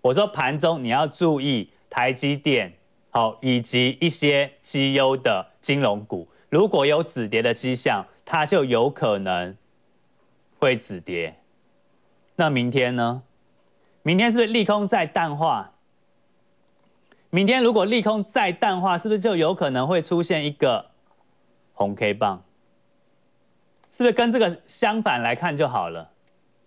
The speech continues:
这边是一个大利多，外资大买，然后呢，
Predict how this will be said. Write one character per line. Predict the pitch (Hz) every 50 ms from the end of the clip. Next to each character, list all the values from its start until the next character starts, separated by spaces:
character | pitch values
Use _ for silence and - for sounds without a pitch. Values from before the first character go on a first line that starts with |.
| _ _ _ _ _ _ _ -
这 | - 254
边 | 226 247 247 233
是 | 208 240 214
一 | 214 196
个 | 202 175
大 | 156 240 202 190 190
利 | 190 196 180
多， | 156 - 175 160 160 156 165
外 | 160 185 185 175
资 | 156 156 170 175
大 | 156 180 170 151
买， | 135 120 110 98 90 82 78 - _ -
然 | 143 139 147
后 | 180 190 170
呢， | 156 147 143 139 143 143